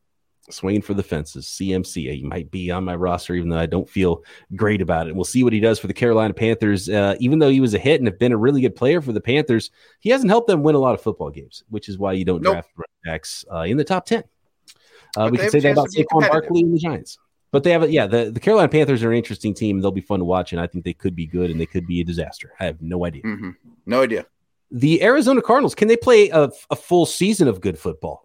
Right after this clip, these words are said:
Speaker 1: They were one of the best teams in football the first half of the year and fell apart, and it's been a trend so far in the Cliff Kingsbury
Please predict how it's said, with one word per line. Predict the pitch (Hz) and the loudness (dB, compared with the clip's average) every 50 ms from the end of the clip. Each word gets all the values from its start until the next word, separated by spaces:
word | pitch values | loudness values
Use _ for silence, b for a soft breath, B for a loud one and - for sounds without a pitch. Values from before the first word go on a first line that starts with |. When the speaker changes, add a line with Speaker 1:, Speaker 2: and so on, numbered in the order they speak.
| _ - | _ -4
Speaker 1:
They | 101 127 147 | -2 0 0
were | 147 147 | 2 2
one | 151 180 | 2 2
of | 170 | 2
the | 147 | 2
best | 127 160 160 - | 0 -2 -2 -2
teams | - 175 156 135 | -2 -2 0 0
in | 127 | -2
football | 104 - 180 175 - 156 135 | -2 -4 -4 -2 0 -2 -2
the | 117 104 | -2 -2
first | - 170 156 151 - | -2 -2 -2 0 -2
half | 151 139 127 | -2 -2 -2
of | - 113 | -4 -6
the | 110 | -4
year | 131 160 151 127 123 | -2 0 0 0 -2
and | 113 98 | -4 -4
fell | - 143 143 120 | -4 -2 -2 -2
apart, | 101 - - 160 165 139 123 - | -4 -2 -2 0 0 0 -2 -2
and | 117 113 | -4 -4
it's | 113 110 | -4 -4
been | - - 127 | -4 -4 -4
a | 113 | -4
trend | - - - 127 139 185 196 165 120 95 | -6 -6 -6 -2 0 0 2 2 0 -2
so | - - 117 104 92 | -2 -6 -6 -6 -6
far | - _ 104 98 98 95 90 b b b b b - | -8 _ -4 -4 -4 -4 -6 b b b b b -6
in | 107 101 | -4 -4
the | 98 | -4
Cliff | - - - 131 123 - - | -4 -2 -2 -2 -2 -2 -4
Kingsbury | - 143 139 139 127 110 107 123 120 117 117 113 110 110 b | -2 0 0 0 0 0 0 0 2 2 2 2 0 -2 b